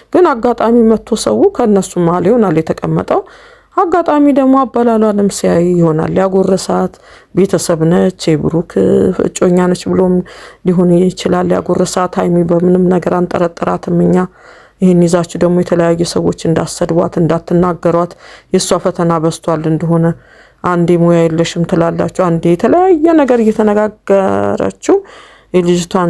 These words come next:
ጭንቅላት እኔ ከብሩክ ለመለየት ይሁን አላማችሁ ወይ ሌላ ይሁን እኔ እንጃ። እ፣ አንድ የሚመቻችሁን ነገር፣ እ፣ ከተመቻችሁ ማየት ነው። እኔ አሁን ስለሚመቹኝ ደስ ስለሚሉኝ በጣም ስለምወዳቸው፣ እ፣ ትልቅ ቦታ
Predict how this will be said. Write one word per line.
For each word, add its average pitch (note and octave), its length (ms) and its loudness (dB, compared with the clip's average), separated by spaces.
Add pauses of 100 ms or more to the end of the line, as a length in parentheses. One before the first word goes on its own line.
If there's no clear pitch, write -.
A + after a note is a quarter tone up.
ጭንቅላት E3 640 -2
እኔ E3+ 180 0
ከብሩክ F3 640 -2
ለመለየት E3+ 680 0
ይሁን F3 260 0 (520)
አላማችሁ D#3 600 -2
ወይ F3+ 160 0
ሌላ D3+ 340 2
ይሁን E3+ 300 -2
እኔ E3+ 180 2
እንጃ። E3+ 180 0 (680)
እ፣ D#2+ 100 -2 (340)
አንድ G3+ 220 2
የሚመቻችሁን F#3+ 880 0
ነገር፣ G#3+ 340 0
እ፣ F3+ 140 0 (180)
ከተመቻችሁ F#3+ 720 -2
ማየት D#3+ 320 0
ነው። C#3+ 160 -4 (640)
እኔ - 220 0
አሁን A#3+ 180 2
ስለሚመቹኝ A#3 720 2
ደስ A3 240 0
ስለሚሉኝ F3 540 0
በጣም D#4 420 -2 (160)
ስለምወዳቸው፣ E3 920 -2 (580)
እ፣ - 60 2 (140)
ትልቅ G4 360 2
ቦታ G#3+ 220 0